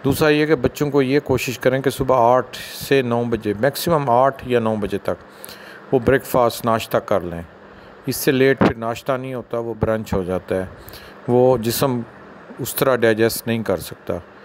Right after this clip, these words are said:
صبح آٹھ بجے تک ان کو ناشتہ کرا دیں۔ ناشتے میں آپ گھر کی بنی ہوئی چپاتی دیں، دہی دیں، انڈا بھی دے سکتے ہیں، انڈا ہاف بوائل دے دیں، دہی کے ساتھ روٹی کھا لیں،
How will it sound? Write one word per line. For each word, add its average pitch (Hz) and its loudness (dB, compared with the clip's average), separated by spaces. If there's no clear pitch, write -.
صبح - 0
آٹھ 123 2
بجے 127 2
تک 123 -2
ان 120 -4
کو 127 0
ناشتہ 107 -2
کرا 98 -2
دیں۔ 98 -6
ناشتے 110 0
میں 123 0
آپ 113 2
گھر 117 0
کی 123 -4
بنی 117 0
ہوئی 113 0
چپاتی 110 -2
دیں، 107 -2
دہی 104 0
دیں، 104 -2
انڈا 123 2
بھی 120 0
دے 110 2
سکتے - -6
ہیں، 107 0
انڈا 107 0
ہاف 117 4
بوائل 110 2
دے 101 2
دیں، 107 -2
دہی 110 0
کے 113 -8
ساتھ 104 0
روٹی 107 -2
کھا 104 0
لیں، 98 -2